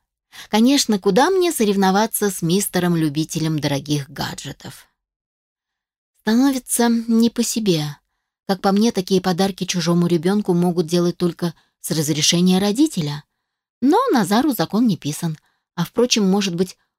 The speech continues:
он не в курсе этого правила? В этот момент в комнате появляется причина нашего спора.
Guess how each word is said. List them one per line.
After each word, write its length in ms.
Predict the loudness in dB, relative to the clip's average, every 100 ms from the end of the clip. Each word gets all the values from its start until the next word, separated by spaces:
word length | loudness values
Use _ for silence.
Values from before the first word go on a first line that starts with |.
| _ _
он 240 | -4 -2 -2
не 100 | -4
в 60 |
курсе 320 | -2 -4 -2 -4
этого 240 | -4 -8
правила? 520 | -2 0 0 -2 -6 -14 _ _ _ _ _ _ -16 0
В 80 |
этот 260 | 2 2 2
момент 460 | 2 2 2 0 -6
в 80 | 0
комнате 480 | 2 4 2 0
появляется 680 | 2 2 4 4 2 0 -4
причина 580 | -2 -2 0 2 2 2
нашего 480 | 0 -2 -2 -4 -8
спора. 580 | -10 -10 -10 -8 -10